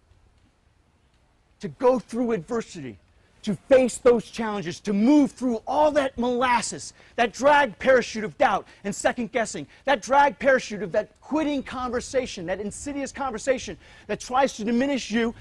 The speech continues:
and what you're capable of being. That is when I felt the most complete as a man,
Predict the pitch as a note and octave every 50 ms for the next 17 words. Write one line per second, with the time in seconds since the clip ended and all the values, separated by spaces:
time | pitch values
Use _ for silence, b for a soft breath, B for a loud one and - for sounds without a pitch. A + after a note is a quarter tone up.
0 | B B - A#3 A#3 B3 C#4 C4+ - C4+ C#4 - - - A#3+ A#3 G#3+ A#3+ G3 G#3
1 | A#3+ B3+ C4 F#3+ F3 C#4+ C#4+ B3+ G#3+ D#3 A#2+ - b b b b b b b b
2 | b b C#4 D#4 D4 D4 F#3+ G#3 B3+ C#4 C#4 B3 A#3 - - C#4+ C#4 A#3 - -
3 | - - D#4+ D#4+ E4 F4 F4+ D#4+ D#4+ C4+ - - - C4+ A3 - - A3 G#3 F#3+
4 | F3 F#3 D#3 F3+ F3 F3 F3 D#3+ C#3 B2+ A2